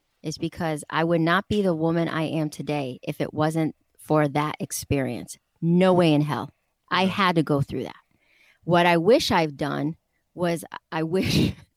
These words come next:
Speaker 1: <laughs> I wish I was smarter after I had my daughter and just prepared <laughs>
Speaker 2: Uh-huh.
Speaker 1: and planned better for the pending doom of the divorce, you know,
Speaker 2: Gotcha.
Speaker 1: financially being, you know, secured. That's the only thing I would change.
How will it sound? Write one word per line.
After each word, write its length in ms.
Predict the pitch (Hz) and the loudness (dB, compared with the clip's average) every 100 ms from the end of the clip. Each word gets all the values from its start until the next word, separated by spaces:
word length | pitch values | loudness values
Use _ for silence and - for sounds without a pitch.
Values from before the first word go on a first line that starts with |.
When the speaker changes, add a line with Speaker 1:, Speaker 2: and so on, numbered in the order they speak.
| _ | _
Speaker 1:
<laughs> 320 | - - - | -20 -18 -6
I 80 | 156 | 0
wish 240 | 190 196 | 0 2
I 60 | 180 | 0
was 160 | 151 | 0
smarter 680 | - - 180 233 269 175 160 | -4 -2 2 4 6 4 2
after 280 | 143 190 170 | 0 -4 -6
I 60 | |
had 220 | 160 175 160 | -4 -4 -4
my 140 | 156 | -6
daughter 460 | 160 190 196 165 147 | -2 2 2 2 0
and 240 | 139 160 | -4 -6
just 280 | 160 - - | -8 -12 -14
prepared 600 | - - 233 143 131 - | -6 -4 -2 -2 -4 0
<laughs> 240 | 294 - 143 | 0 0 -4
Speaker 2:
Uh-huh. 400 | - 104 123 - | -4 -6 -8 -8
Speaker 1:
and 120 | 202 - | -10 -6
planned 580 | 214 233 196 165 147 - _ _ - | -2 0 0 0 -4 -12 _ _ -4
better 480 | 196 208 165 165 - _ | -2 0 0 -2 -6 _
for 220 | _ 180 170 | _ -4 -4
the 280 | 175 165 - _ - | -6 -8 -10 _ -14
pending 680 | - 202 196 185 175 165 - _ 165 | -6 -6 -4 -4 -4 -6 -8 _ -10
doom 360 | 160 196 185 170 | -4 0 0 0
of 160 | 156 | 0
the 100 | 156 | -2
divorce, 680 | 160 160 165 151 147 - - - | -4 0 2 2 0 -8 -14 -10
you 140 | 151 | -6
know, 180 | 151 151 | -4 -4
Speaker 2:
Gotcha. 140 | 156 151 | -6 -6
Speaker 1:
financially 680 | 165 165 170 170 - 170 | -4 -2 -2 -4 -2 -2
being, 420 | 160 165 160 156 - | 0 0 0 0 0
you 160 | 160 | 0
know, 220 | 156 147 | 0 0
secured. 680 | 147 - 175 - 185 143 139 _ _ _ - | -4 -8 -6 2 2 2 -2 _ _ _ 0
That's 260 | 196 226 | 2 2
the 140 | 277 254 | 2 4
only 320 | 220 220 196 | 4 4 2
thing 200 | 196 185 | 0 0
I 100 | 170 | 0
would 140 | 156 | -2
change. 400 | - 190 160 143 | -2 -4 -4 -6